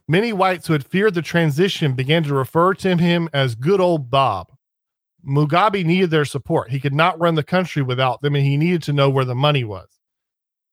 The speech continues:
In this, he was greatly assisted by the international community. They pledged nine hundred million dollars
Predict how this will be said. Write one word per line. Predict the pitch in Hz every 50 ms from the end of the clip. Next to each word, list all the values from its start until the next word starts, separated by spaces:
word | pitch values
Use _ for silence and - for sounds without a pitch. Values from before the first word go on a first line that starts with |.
| -
In | 170 175 202 196
this, | 190 208 220 - -
he | 196
was | 190 170 147 131
greatly | - 180 196 202 180 165
assisted | 156 - - 202 233 - - 170 147
by | 139 143 143
the | 139 147 - -
international | 165 170 175 170 170 165 170 170 - - 180 175
community. | - - 180 190 202 190 147 110 107 110 _ _ _ _ -
They | 151 165
pledged | - - 190 190 180 156 143
nine | 151 156 156 165 175 185
hundred | 175 175 180 180 170 156
million | 156 160 165 165 165 156
dollars | 143 151 147 151 156 151 143 131 127 123 - -